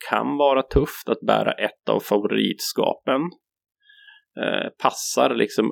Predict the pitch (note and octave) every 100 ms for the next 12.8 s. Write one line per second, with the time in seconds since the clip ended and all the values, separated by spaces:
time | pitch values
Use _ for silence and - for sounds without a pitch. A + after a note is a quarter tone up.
0 | - B2+ G#2 F#2+ G2+ G#2 G#2+ A2+ A2+ A2+
1 | A#2+ - - G#2+ G#2+ A2 A2 - G#2+ -
2 | - B2 C#3 - - C#3 B2+ C3 C3+ F3
3 | - A#2+ - - A#2 - - B2 G#2 F#2
4 | - B2 D3 - _ _ _ - - _
5 | - A2+ B2 - B2 - B2+ A2+ A2+ -
6 | G#2 A2 B2 A#2 A2+ G#2+ G#2+ G2+ A2 G2+
7 | - A2+ B2 - A2+ - A2+ G#2+ G2+ G#2+
8 | A2 - A2 G#2+ G#2+ G#2+ G#2 - G#2 G2+
9 | A2 - G2+ A2 A#2+ C#3 - _ _ _
10 | _ _ - G#2 - - A2 A#2+ - B2+
11 | B2+ A#2 G#2+ - - - A2+ C3 C3 C3+
12 | G#2+ - - G#2+ G#2 B2 C#3